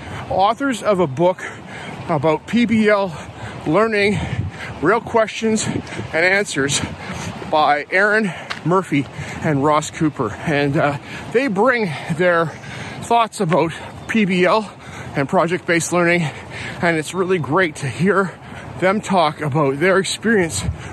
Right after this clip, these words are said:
with the process and how it is a mindset change that, uh, isn't just about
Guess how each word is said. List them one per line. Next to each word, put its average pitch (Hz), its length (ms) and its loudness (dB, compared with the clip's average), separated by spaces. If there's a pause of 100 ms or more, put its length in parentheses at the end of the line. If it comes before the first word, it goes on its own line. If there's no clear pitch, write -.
(120)
with 151 200 0
the 143 80 -2
process 190 640 0
and - 560 -4
how 160 420 4 (800)
it 160 100 4
is 180 220 4
a 160 120 4 (120)
mindset 190 640 2
change 190 420 2
that, - 920 0
uh, - 880 0
isn't 185 380 -2
just 185 240 0
about 151 280 0